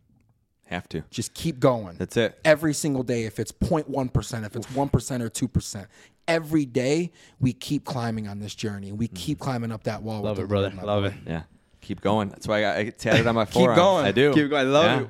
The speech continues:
Speaker 3: We
Speaker 1: have
Speaker 3: g-,
Speaker 1: to.
Speaker 3: you gotta come. You gotta come. And I'm really, you know, really excited to get to know you better.
Speaker 1: Yeah.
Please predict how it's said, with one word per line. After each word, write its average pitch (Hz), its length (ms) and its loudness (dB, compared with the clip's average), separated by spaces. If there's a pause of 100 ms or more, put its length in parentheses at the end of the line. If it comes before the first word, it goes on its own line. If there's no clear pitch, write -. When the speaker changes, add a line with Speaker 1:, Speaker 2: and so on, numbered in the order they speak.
Speaker 3:
We - 100 -2
Speaker 1:
have 117 100 4
Speaker 3:
g-, - 40 0
Speaker 1:
to. 98 200 0
Speaker 3:
you 143 60 -2
gotta 135 200 2
come. 117 280 -6
You 117 60 -4
gotta 113 180 0
come. 113 220 -4
And 113 80 0
I'm 113 280 0
really, 120 200 0
you - 60 -2
know, 123 100 4
really 120 200 0
excited 120 280 -4
to - 80 -12
get 120 140 -4
to - 100 -12
know 117 80 -6
you 117 120 -4
better. 117 220 -2
Speaker 1:
Yeah. 98 120 0